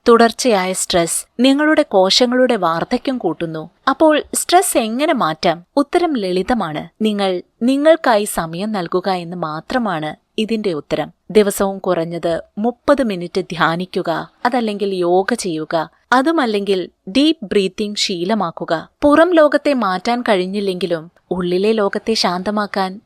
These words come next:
നിങ്ങൾക്ക് സാധിക്കും. സ്ട്രെസ് നമ്മുടെ ടെലോമിയറുകളെ ചുരുക്കുകയും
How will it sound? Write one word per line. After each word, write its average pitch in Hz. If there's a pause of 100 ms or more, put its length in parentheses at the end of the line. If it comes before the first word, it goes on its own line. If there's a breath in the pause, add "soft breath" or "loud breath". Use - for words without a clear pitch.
നിങ്ങൾക്ക് 247
സാധിക്കും. 160 (200)
സ്ട്രെസ് -
നമ്മുടെ 254 (120)
ടെലോമിയറുകളെ 208 (100)
ചുരുക്കുകയും 175